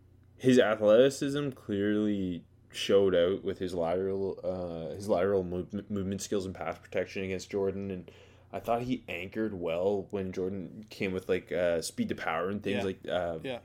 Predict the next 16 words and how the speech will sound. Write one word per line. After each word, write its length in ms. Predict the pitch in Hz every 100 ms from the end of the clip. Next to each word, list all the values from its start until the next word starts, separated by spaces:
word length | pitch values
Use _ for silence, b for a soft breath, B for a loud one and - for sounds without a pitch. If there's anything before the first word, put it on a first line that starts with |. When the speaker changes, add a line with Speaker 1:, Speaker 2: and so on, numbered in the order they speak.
| -
Speaker 1:
like 180 | 95 90
the, 400 | 87 101 95 95
the 80 | 104
bull, 240 | 95 104
'cause 140 | 104 117
Jor-, 240 | 151 -
Jordan's 400 | 127 135 160 175
a, 180 | 123 -
such 680 | - - 139 120 110 101 101
a, 100 | 90 - - b b -
such 400 | - - 143 127
a 40 |
deep 240 | 110 110 107
pass 300 | 101 92 -
rush 160 | 113
repertoire. 560 | 123 120 123 131 131 151